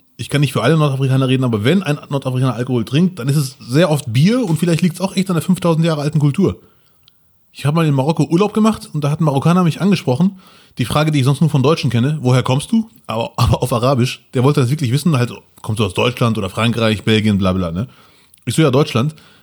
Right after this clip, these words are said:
Und dann hat er gesagt, "Ah, ich kenne ein Sprichwort auf Deutsch." Ich so, "Hau mal raus." "Bier auf Wein, das muss nicht sein. Wein auf Bier,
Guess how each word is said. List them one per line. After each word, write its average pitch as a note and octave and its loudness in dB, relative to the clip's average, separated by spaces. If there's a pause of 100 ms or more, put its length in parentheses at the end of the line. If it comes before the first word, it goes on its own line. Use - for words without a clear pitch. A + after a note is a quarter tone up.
Und C3+ -2
dann G#3 4
hat A3 -4
er G3 2
gesagt, F3 -2
"Ah, B3+ 0
ich D#3+ -2
kenne F#3 2
ein D#3+ 4
Sprichwort A#2+ 0 (300)
auf A#2 -4
Deutsch." A2 -2 (300)
Ich - -20
so, B2+ 0
"Hau B2+ 2
mal B2 0
raus." B2 0 (1500)
"Bier D#3 2
auf A2+ -2
Wein, A3+ 2 (180)
das G3 0
muss A#3+ 2
nicht D#3 2
sein. B2 0 (420)
Wein A#2+ 0
auf F#2+ -4
Bier, D#3 2